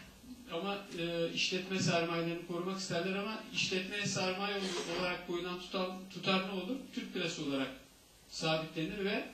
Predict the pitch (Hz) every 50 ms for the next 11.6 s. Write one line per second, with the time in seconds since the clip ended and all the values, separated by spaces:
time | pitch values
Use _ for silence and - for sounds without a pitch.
0 | - - - - 190 180 180 175 180 196 220 233 233 226 - 196 180 175 170 170
1 | 165 156 - - 180 175 180 247 269 - - - - - - - - - - -
2 | - - - 240 240 226 214 202 185 - - 190 190 202 202 208 196 190 190 190
3 | - - - - - 208 220 196 196 196 202 190 190 190 185 175 175 180 180 190
4 | 190 190 190 202 185 - - 151 165 165 165 156 156 - 147 156 180 190 185 180
5 | - 185 202 - - - - - - 170 165 165 170 180 175 175 180 180 175 196
6 | 190 185 180 185 - - - - - - - - - - - - 208 208 202 196
7 | 165 - - 180 175 165 165 175 180 180 185 185 - - 175 165 156 151 147 135
8 | - 165 175 196 196 - - 156 - - 160 156 170 175 165 156 - 196 220 277
9 | - - - - - - - - - - - 175 170 170 165 175 175 190 196 196
10 | - - - 226 - 190 202 214 190 185 180 180 170 - - 202 196 196 196 202
11 | 214 208 196 190 160 160 208 226 277 - -